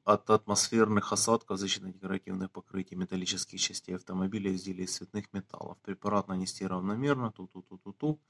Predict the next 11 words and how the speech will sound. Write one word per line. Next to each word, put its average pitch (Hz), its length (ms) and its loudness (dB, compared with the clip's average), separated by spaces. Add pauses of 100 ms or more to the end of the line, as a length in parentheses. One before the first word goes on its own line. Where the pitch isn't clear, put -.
(460)
А 101 140 6
было 165 460 12
их, 170 460 8
вот, 98 220 4
Г 110 160 4
Д 95 220 6
Р. 90 220 2 (1040)
А 98 120 8
было 147 380 12
их, 135 180 8
ребята, 123 640 8